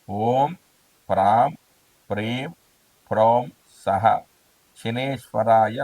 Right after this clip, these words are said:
నమః అనే మూల మంత్రాన్ని గాని గురువుల చేత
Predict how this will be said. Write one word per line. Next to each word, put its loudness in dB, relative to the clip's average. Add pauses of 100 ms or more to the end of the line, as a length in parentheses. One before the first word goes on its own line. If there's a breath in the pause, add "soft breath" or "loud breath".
నమః -6 (520)
అనే -6 (760)
మూల -8 (180)
మంత్రాన్ని -2 (100)
గాని -10 (3000)
గురువుల -4 (140)
చేత -8